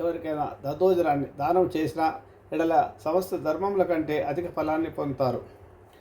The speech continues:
స్త్రీ గాని పురుషుడు గాని కార్తీక శుద్ధ ద్వాదశి నాడు పాలిచ్చడి ఆవును బంగారపు కొమ్ములు వెండి డెక్-, వెండి డెక్కలను చేయించి పెట్టి పూజించి దూడతో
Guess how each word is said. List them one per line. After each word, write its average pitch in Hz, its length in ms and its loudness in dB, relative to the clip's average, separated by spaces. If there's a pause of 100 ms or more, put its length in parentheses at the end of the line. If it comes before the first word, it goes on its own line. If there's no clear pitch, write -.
(300)
స్త్రీ 240 240 4
గాని 233 340 8
పురుషుడు 196 360 -2
గాని 180 340 6
కార్తీక 180 440 0
శుద్ధ 180 260 -6
ద్వాదశి 165 380 -2
నాడు 160 260 -2 (600)
పాలిచ్చడి 190 600 4 (560)
ఆవును 170 420 6 (460)
బంగారపు 208 520 6
కొమ్ములు 170 520 0 (180)
వెండి 175 240 -2
డెక్-, 175 280 2 (600)
వెండి 190 300 2
డెక్కలను 180 520 4 (120)
చేయించి 175 600 2
పెట్టి 170 260 0
పూజించి 147 580 -2
దూడతో 185 580 2